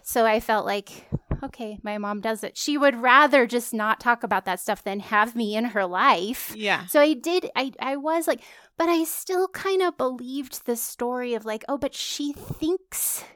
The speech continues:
Speaker 1: she's a good person. Like, she <laughs> thinks this is how, you know, that she's being, the, somehow believes that this is her being supportive of me or something. And then this
Speaker 2: Well,
Speaker 1: week I was like,
Speaker 2: yeah.
Speaker 1: I don't, I think it was, like, a deeper level of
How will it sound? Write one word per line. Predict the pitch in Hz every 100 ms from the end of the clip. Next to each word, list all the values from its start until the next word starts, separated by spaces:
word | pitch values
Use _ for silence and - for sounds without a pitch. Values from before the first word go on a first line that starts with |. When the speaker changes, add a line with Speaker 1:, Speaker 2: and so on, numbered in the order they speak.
| _
Speaker 1:
she's | - - 226 196
a | 202
good | 190 190
person. | - 196 165 -
Like, | 190 214
she | - 247
<laughs> | 269 294 359
thinks | -
this | - 269 269
is | 254 240
how, | 247 240 208 202 214 - - - - - _
you | - 247
know, | 233 226
that | 220 -
she's | - 240 226 220
being, | 226 233 226 220 -
the, | 202
somehow | 226 - 311 392 381 320 277
believes | 226 208 240 247 403 480 214 202
that | 208 208 202
this | 254 -
is | 233
her | - 254
being | 233 240 247
supportive | 233 220 202 262 320 240
of | 202 175
me | 202 185
or |
something. | 214 233 220 214
And | 214
then | 233 240
this | 226 -
Speaker 2:
Well, | 202
Speaker 1:
week | 254 240
I | 233
was | 226 214
like, | 214 202
Speaker 2:
yeah. | 180 - - - _ _ _ _ _
Speaker 1:
I | 202 247
don't, | 415 - -
I | 226
think | 269 - 320 480 - - -
it | 262
was, | 254 233
like, | 233
a | 233
deeper | 190 - 247 - 277
level | 233 233 240 254
of | - - 202